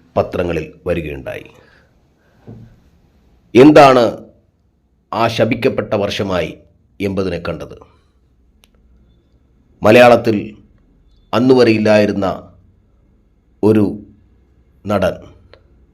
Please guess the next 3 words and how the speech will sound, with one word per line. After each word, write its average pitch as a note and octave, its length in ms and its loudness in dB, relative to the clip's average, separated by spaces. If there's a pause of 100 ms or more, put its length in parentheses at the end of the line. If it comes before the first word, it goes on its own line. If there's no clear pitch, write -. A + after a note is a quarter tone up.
(720)
അഭിനയത്തിൻ്റെ A2 720 0 (600)
തീക്കരുത്തും F#2 560 -2 (1200)
ശരീരസൗന്ദര്യത്തിൻ്റെ G#2+ 1160 0